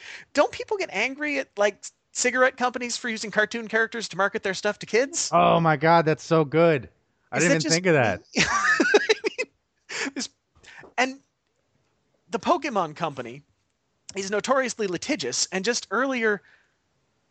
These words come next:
Speaker 1: this year, is this year or last year, shut down this, this guy in Seattle, just, like, a, a bar, a barista, I think, at Starbucks or whatever,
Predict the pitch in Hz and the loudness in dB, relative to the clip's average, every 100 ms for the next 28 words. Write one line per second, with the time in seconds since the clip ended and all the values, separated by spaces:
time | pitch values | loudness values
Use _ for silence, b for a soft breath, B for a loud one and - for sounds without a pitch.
0 | _ _ 151 202 226 - 170 156 143 208 | _ _ -2 0 2 -2 -2 -4 -2 -2
1 | 226 208 175 185 - 127 120 - 240 180 | 0 2 4 2 0 -6 -4 2 2 2
2 | 196 214 202 160 147 - - 180 - - | 0 0 0 -2 -6 -6 -4 -2 -2 -4
3 | _ 156 202 214 127 117 127 - 196 190 | _ 0 2 2 0 -4 -4 0 2 4
4 | 123 131 139 170 - _ - 151 127 160 | 0 -4 -2 -2 -2 _ -2 -2 0 -4
5 | 139 156 214 185 147 139 165 220 - 104 | 2 4 4 2 0 2 0 -2 -4 -8
6 | 110 - 104 120 - 175 175 110 - 117 | -8 -12 -14 -14 -6 0 2 0 -4 -6
7 | 117 113 | -4 -4